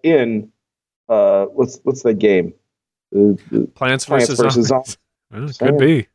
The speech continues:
Speaker 2: Just listening to Bullstone twenty-two, where you guys mentioned that some people have calendar synesthesia.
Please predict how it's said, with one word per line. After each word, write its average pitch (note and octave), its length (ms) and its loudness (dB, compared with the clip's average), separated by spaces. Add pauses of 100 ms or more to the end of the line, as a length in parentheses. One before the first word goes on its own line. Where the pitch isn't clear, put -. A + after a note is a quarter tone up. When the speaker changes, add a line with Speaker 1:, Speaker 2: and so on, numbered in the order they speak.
(140)
Speaker 2:
Just E3+ 260 -2
listening F#3 280 0
to C#3 60 -6
Bullstone C3 380 0
twenty-two, C#3 560 0
where C3+ 80 2
you G#2+ 440 0
guys G2+ 240 -2
mentioned G#2 300 -6
that E2+ 60 -14
some B2 160 -2
people A2 200 0
have G2+ 160 -4
calendar A#2 380 0
synesthesia. G#2 680 -2